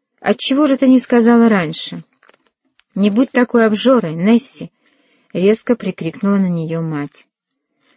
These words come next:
"Ты получила достаточно и отлично это знаешь. Твой брат нуждается теперь в усиленном питании.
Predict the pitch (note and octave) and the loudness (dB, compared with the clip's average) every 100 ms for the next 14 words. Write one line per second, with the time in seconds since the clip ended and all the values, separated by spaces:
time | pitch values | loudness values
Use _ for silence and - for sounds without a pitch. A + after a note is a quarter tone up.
0 | _ - A3 A#3 A3 - B3 B3 A3+ A#3+ | _ -6 -2 0 0 0 2 2 2 -2
1 | - F3+ F3 - - A3 A3 F#3+ G3+ - | -2 -4 -4 -8 0 0 0 -2 -6 0
2 | A#3+ A#3 A3 F#3 D#3+ D#3 - - _ _ | 0 2 -2 -2 -6 -8 -10 -14 _ _
3 | _ _ - G#3 G3 A3 C#4 A3+ G3+ F#3 | _ _ -2 0 2 0 2 0 0 2
4 | A3+ A#3+ A3+ A3 G#3+ G#3 A#3 - F#3 F3 | 0 0 -4 -2 -2 0 -2 -2 -6 -4
5 | E3+ E3+ E3+ - E3 D#3+ D#3+ | -6 -6 -8 -8 -10 -8 -10